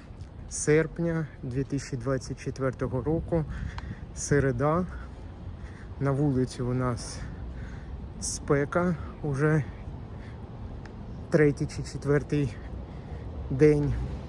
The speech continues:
І ми з вами йдемо по мікрорайону Воздвиженка. В подальшому я вам розповім, які тут ціни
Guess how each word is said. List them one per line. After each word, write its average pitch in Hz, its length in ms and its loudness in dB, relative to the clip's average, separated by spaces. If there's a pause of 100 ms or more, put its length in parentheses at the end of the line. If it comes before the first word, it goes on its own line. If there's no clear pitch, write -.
(600)
І 185 100 8
ми 185 160 10
з 135 80 6
вами 143 320 6
йдемо 135 340 8 (460)
по 139 260 8 (180)
мікрорайону 151 720 8
Воздвиженка. 160 840 8 (460)
В - 20 -10
подальшому 151 680 8
я 143 120 10
вам 143 200 6 (640)
розповім, 147 720 6 (680)
які 151 340 4
тут 143 180 0 (460)
ціни 202 520 6